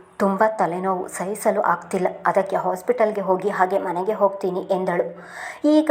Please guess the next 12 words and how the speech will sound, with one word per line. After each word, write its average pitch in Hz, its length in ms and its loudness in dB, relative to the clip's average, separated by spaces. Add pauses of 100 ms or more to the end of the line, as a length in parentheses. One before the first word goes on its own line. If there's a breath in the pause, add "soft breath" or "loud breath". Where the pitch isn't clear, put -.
(120)
ಅವಳ 196 260 4
ಮಾತು 190 360 0
ಕೇಳಿದವನು 208 600 0
ಲ್ಯಾಪ್‌ಟಾಪ್ 214 560 2
ಮೇಲಿಂದ 196 380 -2
ಕೈ 180 260 -4
ತೆಗೆದು, 190 520 0 (340 loud breath)
"ಏನಾಯ್ತು 220 460 2
ಸಿಂಚನ, 190 360 -4 (200)
ಬಾ 208 220 6
ನಾನು 190 280 2
ಬರ್ತೀನಿ" 202 460 0